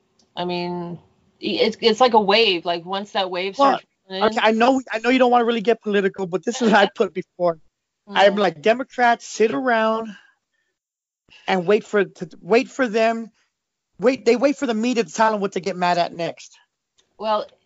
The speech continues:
Speaker 1: is that fair?
Speaker 2: Basically.
Speaker 1: Because don't you think that applies across the board? Don't you think that the conservatives,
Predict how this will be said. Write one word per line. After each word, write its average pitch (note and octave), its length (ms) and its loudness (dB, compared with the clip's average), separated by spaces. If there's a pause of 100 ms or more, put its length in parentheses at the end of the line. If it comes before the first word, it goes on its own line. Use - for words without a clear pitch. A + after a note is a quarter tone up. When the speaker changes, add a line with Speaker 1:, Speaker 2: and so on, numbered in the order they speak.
(140)
Speaker 1:
is B3 140 -16
that D#4 240 -2
fair? G3 120 2
Speaker 2:
Basically. C4 280 -2 (500)
Speaker 1:
Because A#3 540 -4 (140)
don't C4+ 240 -6
you C#4+ 120 -14
think B3+ 280 -8
that A#3 200 -2
applies G3+ 720 -4
across F#3+ 480 -4
the F3 100 -10
board? E3 480 -8 (1300)
Don't C4+ 200 2
you D4+ 120 -4
think C#4+ 240 -2
that - 220 -6 (400)
the G3+ 240 -4
conservatives, A3+ 840 -4